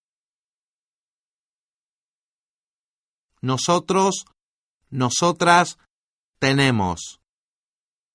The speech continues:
Vosotros, vosotras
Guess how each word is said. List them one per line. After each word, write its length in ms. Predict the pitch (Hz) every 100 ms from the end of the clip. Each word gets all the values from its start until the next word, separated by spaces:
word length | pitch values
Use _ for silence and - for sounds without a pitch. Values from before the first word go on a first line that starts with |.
| _ _ _ _ _ _ _ _ _ _ _ _ _ _ _ _ _ _ _ _ _ _ _ _ _ _ _ _ _ _ _ _ _ _ _
Vosotros, 920 | 113 110 120 - 165 165 175 175 - _ _ _ _ _ _
vosotras 880 | - 110 123 - 165 160 160 165 -